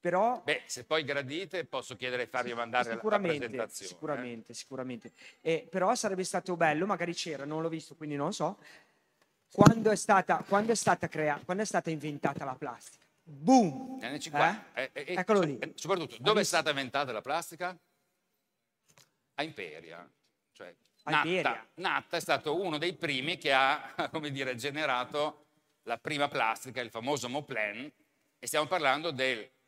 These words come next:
Speaker 2: ha preso anche un premio Nobel, eh, stiamo parlando degli anni cinquanta, esattamente, eh, certo, certamente. Il picco della, la, la plastica esiste sul nostro pianeta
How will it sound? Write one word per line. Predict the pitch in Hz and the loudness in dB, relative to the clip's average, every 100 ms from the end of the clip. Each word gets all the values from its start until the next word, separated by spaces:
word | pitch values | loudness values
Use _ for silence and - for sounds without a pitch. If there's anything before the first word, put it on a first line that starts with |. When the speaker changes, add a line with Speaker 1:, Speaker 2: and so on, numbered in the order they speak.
| _ | _
Speaker 2:
ha | 101 | -14
preso | - 127 127 | -8 -4 -2
anche | 113 | -4
un | 113 | -6
premio | 113 117 117 | -6 -6 -4
Nobel, | 110 95 107 185 190 _ _ - _ _ | -4 -4 -4 -6 -10 _ _ -20 _ _
eh, | 131 131 127 | 0 2 0
stiamo | 120 147 | 0 -2
parlando | 208 127 160 | 0 -2 -2
degli | 139 | -2
anni | 120 156 | -2 -4
cinquanta, | 147 151 214 113 101 95 - | -6 0 0 0 -6 -10 -6
esattamente, | 127 147 - 214 147 139 156 196 180 - _ _ _ _ | 0 0 4 4 4 2 2 0 0 -4 _ _ _ _
eh, | 95 113 | -18 -12
certo, | - 151 80 _ _ _ _ _ _ _ _ _ _ _ - | -4 -4 -4 _ _ _ _ _ _ _ _ _ _ _ -8
certamente. | 135 120 135 156 104 90 - - _ | -6 -4 -2 -2 -4 -8 -20 -20 _
Il | - - | -10 -6
picco | - 196 143 | -2 -2 0
della, | 147 175 | -2 0
la, | 120 131 | -2 -2
la | - | 0
plastica | 214 220 170 | 0 2 0
esiste | 143 185 185 - 123 | 0 0 0 -2 -4
sul | 143 | -6
nostro | 165 170 190 | -4 -4 -4
pianeta | 196 214 214 | -4 -2 -4